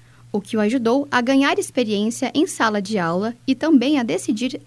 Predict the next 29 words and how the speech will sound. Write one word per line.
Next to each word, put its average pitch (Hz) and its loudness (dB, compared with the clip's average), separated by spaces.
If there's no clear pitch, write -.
seguir 320 -2
a 381 -2
carreira 214 -2
docente. - -6
O 226 0
programa 254 2
busca 262 -4
aprimorar 294 2
a 381 0
formação 220 -2
de 208 -4
futuros 208 -6
professores 226 -4
e 294 2
valorizar 294 0
a 247 -4
carreira, 254 -4
levando 208 -2
estudantes 226 -4
de 214 -4
licenciatura 226 -4
para 247 -4
escolas 277 -2
de 208 -2
educação 214 -6
básica, 185 -6
onde 202 -4
podem 180 -4
vivenciar 247 -2